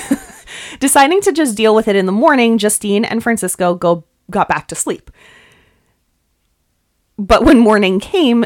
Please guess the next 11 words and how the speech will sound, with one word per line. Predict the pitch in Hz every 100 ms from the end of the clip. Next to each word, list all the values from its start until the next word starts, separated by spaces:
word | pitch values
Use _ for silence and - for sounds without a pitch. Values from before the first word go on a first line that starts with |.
| 226
Justine | 233 233 262 277 311
was | 330 254
met | 226 208
in | 202
the | 190
living | 196 320 285
room | 226 202 202
by | 202
two | 202 - 339 349
naked | 285 247 262 220
strangers | - 196 185 190 185